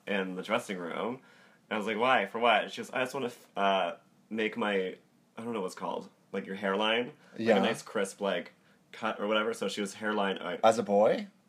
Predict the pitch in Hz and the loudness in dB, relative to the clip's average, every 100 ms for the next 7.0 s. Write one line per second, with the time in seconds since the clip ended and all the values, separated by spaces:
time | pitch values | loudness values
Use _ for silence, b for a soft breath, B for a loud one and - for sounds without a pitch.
0 | - 95 90 101 95 92 92 - - 101 | -6 -2 0 0 2 4 2 0 -2 0
1 | 101 90 - - 110 98 - 113 110 90 | 0 -2 -6 -10 -8 -6 2 4 4 0
2 | 104 101 113 107 107 101 95 104 98 98 | -4 -4 0 2 2 2 0 -2 -6 -4
3 | 101 95 90 101 b b b b _ - | 0 0 0 -4 b b b b _ -6
4 | 123 107 107 107 107 131 101 92 95 98 | 0 2 2 0 0 -2 -2 -2 -4 -4
5 | 95 - 98 - - - _ _ - - | -6 -8 -8 -8 -10 -12 _ _ -14 -2
6 | 208 - 233 294 - - - - 107 269 | 0 4 4 4 4 2 0 4 6 4